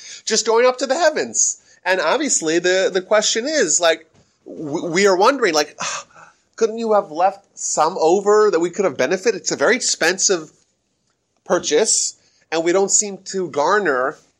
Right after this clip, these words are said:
any tangible, practical benefit.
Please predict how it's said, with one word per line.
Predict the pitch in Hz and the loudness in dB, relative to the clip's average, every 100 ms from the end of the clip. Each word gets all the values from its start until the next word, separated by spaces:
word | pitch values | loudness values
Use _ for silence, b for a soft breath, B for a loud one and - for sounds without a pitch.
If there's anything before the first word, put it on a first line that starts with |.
| - | -8
any | 151 156 156 143 _ _ - | -4 -4 -6 -10 _ _ -8
tangible, | 139 131 135 139 143 156 160 160 _ _ _ - | -4 -4 -4 -6 -4 -4 -6 -14 _ _ _ -6
practical | 151 147 156 170 175 180 _ _ | -4 -4 -8 -6 -6 -10 _ _
benefit. | 208 240 208 98 95 - | 0 0 -2 -8 -12 -16